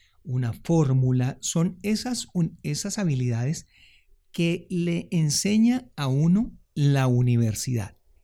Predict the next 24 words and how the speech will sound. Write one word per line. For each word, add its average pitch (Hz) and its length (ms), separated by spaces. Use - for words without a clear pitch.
Entonces 123 320
vayámonos 131 500
a 120 40
los 113 280
cinco 139 440
semestres, 135 580
seis, 156 440
ocho, 151 360
diez, 170 360
los 127 160
que 127 100
sea 131 180
que 135 140
cada 123 240
uno 139 360
de 131 100
ustedes 123 400
haya 135 180
estudiado 135 540
en 143 80
su, 123 300
durante 120 340
su 123 140
carrera. 190 500